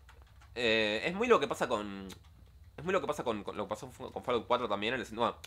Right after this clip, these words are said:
mejor, mejor, vamos a hacer un ejemplo. Eh, Pokémon y Fallout cuatro tienen varias similitudes en cómo los fans persiguieron ciertos títulos y, y demás. Por ejemplo, Pokémon X e Y, X e Y dije, ¿no? Sí, Pokémon X es una puta mierda. Ok.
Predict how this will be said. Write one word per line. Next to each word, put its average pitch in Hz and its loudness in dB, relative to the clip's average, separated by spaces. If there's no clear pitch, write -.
mejor, 131 -2
mejor, 107 4
vamos 110 2
a 110 4
hacer 110 -2
un 104 -4
ejemplo. 101 -8
Eh, 135 4
Pokémon 156 0
y - 2
Fallout 214 2
cuatro 202 6
tienen 156 -2
varias 151 -2
similitudes 139 0
en 110 -8
cómo 135 0
los 101 -4
fans 131 0
persiguieron 110 0
ciertos 113 -8
títulos 127 -6
y, 113 -12
y 98 -10
demás. 120 -2
Por 135 -6
ejemplo, 151 0
Pokémon 160 2
X - -6
e 135 0
Y, 151 -6
X - -8
e 107 0
Y 101 -2
dije, 101 -12
¿no? 139 -6
Sí, - -8
Pokémon 156 2
X 147 -6
es 147 -10
una 117 0
puta 117 -2
mierda. 131 0
Ok. - -6